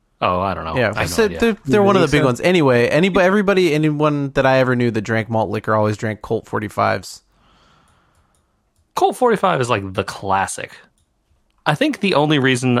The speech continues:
Speaker 1: I ever knew, well, to be fair, the only reason any, I, the only reason anyone I ever knew drank, uh, malt liquor in general is just because cheap and high alcohol.
Speaker 2: Yeah, Edward Forty Hands.
Speaker 3: Yep.
Speaker 1: Yeah, that, that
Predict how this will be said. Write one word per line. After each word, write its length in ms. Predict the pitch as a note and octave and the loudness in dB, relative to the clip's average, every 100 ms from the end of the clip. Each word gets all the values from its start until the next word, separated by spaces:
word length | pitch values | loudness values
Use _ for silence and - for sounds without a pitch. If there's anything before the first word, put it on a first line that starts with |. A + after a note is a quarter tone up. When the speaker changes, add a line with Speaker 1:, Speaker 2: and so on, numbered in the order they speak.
| - | 0
Speaker 1:
I 220 | A#2+ G#2+ | 0 2
ever 200 | A2+ A2+ A2 | 0 0 0
knew, 540 | G#2+ G#2+ G2+ F#2+ - _ _ _ _ _ _ - | 0 -2 -2 -4 -6 _ _ _ _ _ _ -2
well, 380 | F2+ E2 F2 | -2 -2 -4
to 80 | F#2 | -4
be 80 | A2+ | 0
fair, 160 | B2+ B2+ | 2 2
the 60 | |
only 160 | D#3 C#3+ | 2 2
reason 200 | C3+ B2 | 2 2
any, 300 | A#2+ A2+ - | 2 0 0
I, 240 | A2 A2+ - _ _ | 0 0 -2 _ _
the 100 | C3 | -2
only 160 | C#3 C#3 | 0 2
reason 180 | C3+ B2+ | 2 2
anyone 400 | C#3+ D#3+ B2 G#2+ | 2 4 4 2
I 180 | G#2 G#2 | 2 2
ever 200 | G2+ F#2+ | 2 2
knew 180 | G2 F#2 | 0 0
drank, 380 | G2+ F#2+ - - - - _ _ _ | -2 -4 -8 -16 -16 -16 _ _ _
uh, 320 | F2+ F2 E2+ - _ _ _ _ _ _ _ A#2+ | -2 -2 -4 -8 _ _ _ _ _ _ _ 0
malt 220 | A2 G#2 | 0 2
liquor 200 | G#2+ A2 | 0 0
in 200 | A#2 G#2+ | 0 2
general 420 | A2 A2+ F#2+ F2 | 2 2 0 -2
is 80 | F2 | -8
just 280 | - G#2 - | -8 -8 -8
because 420 | G#2+ F#2+ F2+ - _ _ _ _ _ - | -4 -2 -2 -8 _ _ _ _ _ -10
cheap 320 | - A#2 G2 | -4 -4 -2
and 140 | G#2 G2 | -2 0
high 180 | A2+ | 0
alcohol. 460 | F2 F#2 - - - | 0 0 -2 -6 -6
Speaker 2:
Yeah, 80 | B2 | -4
Edward 520 | A#2 A2+ A#2 A2+ G#2+ | -2 -2 -2 -2 -6
Forty 240 | - A#2 A2 | -4 -2 -2
Hands. 500 | A2 A2 G#2+ - - _ _ _ _ | -4 -6 -10 -16 -20 _ _ _ _
Speaker 3:
Yep. 160 | C3+ C#3+ | 0 2
Speaker 1:
Yeah, 200 | G#2+ F#2 | 2 2
that, 300 | G#2 - - | 0 -2 -4
that 260 | G2 F2+ | -4 -4